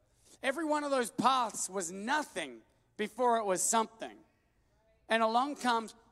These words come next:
one deer, and it walks from one place to another place. It walks from one spot to the water's edge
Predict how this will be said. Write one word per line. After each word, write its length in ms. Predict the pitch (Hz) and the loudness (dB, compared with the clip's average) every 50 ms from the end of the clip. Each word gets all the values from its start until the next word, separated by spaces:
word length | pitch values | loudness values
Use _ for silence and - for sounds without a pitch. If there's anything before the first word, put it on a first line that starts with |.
| _ _ - | _ _ -2
one 420 | - 247 269 285 302 311 302 285 226 | 0 0 2 2 0 -2 -4 -4 -4
deer, 400 | 185 247 269 269 240 190 143 107 101 - - _ _ _ _ _ _ _ _ _ _ _ _ _ _ _ - | -2 0 0 0 0 -2 -4 -6 -8 -14 -20 _ _ _ _ _ _ _ _ _ _ _ _ _ _ _ -4
and 120 | 214 220 233 | -4 -2 -2
it 80 | 220 | -2
walks 440 | 202 202 226 285 320 320 - - - | 0 2 2 4 2 0 -2 -6 -6
from 200 | - 202 196 190 | -4 -4 -2 0
one 240 | 214 247 294 302 - | 0 0 0 0 -2
place 600 | - - 196 185 185 190 185 - - - - - _ _ _ _ _ _ _ _ _ - | 0 2 2 2 2 2 0 -2 -2 -2 -4 -8 _ _ _ _ _ _ _ _ _ -2
to 140 | 220 226 233 | 0 0 2
another 300 | 233 240 254 247 - - | 2 2 2 2 0 0
place. 520 | - - 156 135 120 110 - - - - _ - - - - - | 0 0 0 0 0 -4 -6 -8 -8 -10 _ -20 -20 -20 -10 -4
It 100 | - 247 | -4 0
walks 280 | 247 269 294 294 - - | 4 4 4 4 2 0
from 200 | 220 226 220 214 | -2 -2 0 2
one 220 | 233 277 320 320 | 0 2 2 2
spot 420 | 285 - - - 202 190 202 233 - - - _ _ _ _ _ _ _ _ - | 0 0 2 4 4 4 4 2 -2 -12 -20 _ _ _ _ _ _ _ _ -2
to 100 | 220 226 | 2 2
the 100 | 220 214 | 2 4
water's 420 | 202 233 247 247 240 240 208 214 - - | 4 6 4 6 4 2 0 -2 -2 -2
edge 420 | 247 240 208 170 160 - - | 0 2 2 0 -2 -2 -8